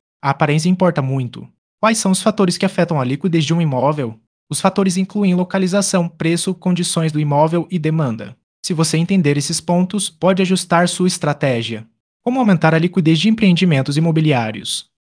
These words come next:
Você pode usar marketing eficaz. Anuncie em sites populares. Use fotos de qualidade e descrições detalhadas. A boa apresentação chama a atenção. Devo considerar a ajuda de um corretor imobiliário? Sim,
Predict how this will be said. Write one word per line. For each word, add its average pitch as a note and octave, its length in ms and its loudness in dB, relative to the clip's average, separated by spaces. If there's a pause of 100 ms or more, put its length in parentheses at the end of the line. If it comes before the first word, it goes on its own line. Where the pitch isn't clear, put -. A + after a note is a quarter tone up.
(100)
Você C3 160 -4
pode E3 260 0
usar C#3+ 220 0
marketing C#3 380 -2
eficaz. C3+ 680 -4 (400)
Anuncie G3 440 2
em G#3 60 2
sites D3+ 420 -2
populares. B2+ 800 -4 (320)
Use G3 220 0
fotos F3+ 400 0
de D#3+ 100 -2
qualidade D#3+ 480 0
e D#3 40 0
descrições E3 600 -2
detalhadas. C3+ 840 -2 (340)
A D3 80 -2
boa G3 220 4
apresentação D#3+ 720 2
chama F3 280 4
a - 20 4
atenção. C3 640 -2 (400)
Devo F3+ 180 -2
considerar F#3+ 540 2
a D#3+ 40 4
ajuda D3+ 280 0
de E3 100 -2
um F3 60 0
corretor F3+ 440 0
imobiliário? D3 720 -2 (360)
Sim, C3+ 260 -2